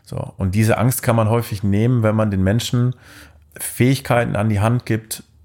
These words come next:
so eine Begegnung so als was Cooles zu sehen. Also sogar zu sehen, so, hey, ich bin diesem Tier begegnet, das war toll. Das ist eigentlich so das Ziel.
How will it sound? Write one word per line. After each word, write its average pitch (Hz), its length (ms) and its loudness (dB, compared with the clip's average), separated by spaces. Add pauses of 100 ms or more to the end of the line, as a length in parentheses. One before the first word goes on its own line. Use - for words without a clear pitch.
(220)
so 98 240 0
eine 120 120 2
Begegnung 107 800 0 (220)
so 120 220 2
als 95 320 -2
was - 140 -6
Cooles 208 400 0
zu 85 100 -4
sehen. 76 280 -8 (140)
Also 95 240 0
sogar 107 280 0
zu - 120 -4
sehen, 110 340 2
so, 101 240 0
hey, 120 260 2
ich - 340 -8
bin 120 220 2
diesem 107 240 -2
Tier 113 180 0
begegnet, 104 460 -2
das - 160 -4
war 95 120 -2
toll. 95 320 0 (600)
Das 107 180 -2
ist 107 100 -6
eigentlich 98 300 0
so 95 80 -2
das 90 200 -2
Ziel. 87 280 -2